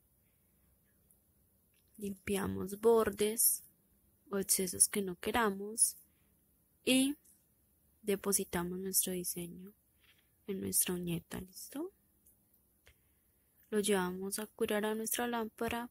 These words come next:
por quince segundos y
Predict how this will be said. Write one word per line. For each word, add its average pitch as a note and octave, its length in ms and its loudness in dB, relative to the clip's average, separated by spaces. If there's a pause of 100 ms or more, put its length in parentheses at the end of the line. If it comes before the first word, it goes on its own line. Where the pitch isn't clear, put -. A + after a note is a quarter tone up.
por G#3+ 300 -2
quince F#3+ 340 -12
segundos A3+ 880 -2 (1200)
y B3 520 0